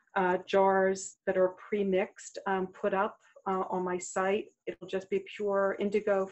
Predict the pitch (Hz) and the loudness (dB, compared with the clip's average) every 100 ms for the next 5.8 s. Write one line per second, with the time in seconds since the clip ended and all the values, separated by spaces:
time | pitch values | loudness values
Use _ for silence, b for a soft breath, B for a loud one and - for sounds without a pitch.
0 | - 214 - 214 208 - 208 208 208 - | -6 -8 -4 -6 -6 -4 -2 0 -2 -8
1 | B B B - 185 175 175 180 190 196 | B B B -4 0 0 0 0 0 -2
2 | 190 - 196 190 - 233 233 233 - b | -4 -4 -4 -4 -4 -2 -2 -6 -16 b
3 | b - 175 180 180 180 180 190 190 180 | b -10 -6 -4 0 0 0 -2 -4 -4
4 | 170 175 175 196 190 190 180 180 175 - | -4 -4 -4 -2 -2 0 0 0 -2 -2
5 | 190 190 185 - - 185 180 | -2 -2 -6 -6 -4 -2 -2